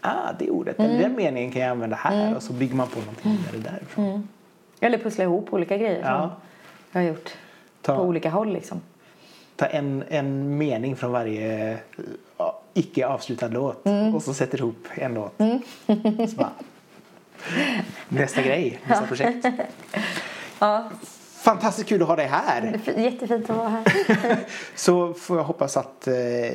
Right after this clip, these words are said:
Speaker 1: nästa år blir fantastiskt även för dig.
Speaker 2: Detsamma.
Speaker 1: Eh, och att det, som sagt, att du får skriva mycket.
Speaker 2: Ja.
Speaker 1: Eh, och tack till dig som lyssnade.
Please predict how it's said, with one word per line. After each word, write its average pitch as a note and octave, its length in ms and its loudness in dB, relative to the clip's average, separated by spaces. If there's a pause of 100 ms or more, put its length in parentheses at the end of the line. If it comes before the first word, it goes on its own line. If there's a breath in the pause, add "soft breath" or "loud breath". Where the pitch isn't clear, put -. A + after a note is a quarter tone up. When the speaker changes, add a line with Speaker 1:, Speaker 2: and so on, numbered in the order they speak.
(140)
Speaker 1:
nästa B2 280 -6
år A#2 60 -2
blir A2 140 -4
fantastiskt - 460 -6
även A2+ 140 -2
för - 120 -12
dig. G3+ 360 0
Speaker 2:
Detsamma. D#3+ 680 -2
Speaker 1:
Eh, - 240 -6
och D3+ 60 2
att D#3 100 -6
det, B2+ 120 2 (200)
som - 240 -6
sagt, C3 40 -2
att C3+ 160 -4
du B2+ 60 -4
får A2+ 80 -2
skriva A#2+ 300 2
mycket. B2+ 320 0 (180)
Speaker 2:
Ja. G3+ 280 4 (240 loud breath)
Speaker 1:
Eh, B2+ 960 0
och - 400 -2 (180)
tack - 400 -2
till C3 560 0
dig D3 360 2
som D#3+ 180 -2
lyssnade. C#3+ 360 0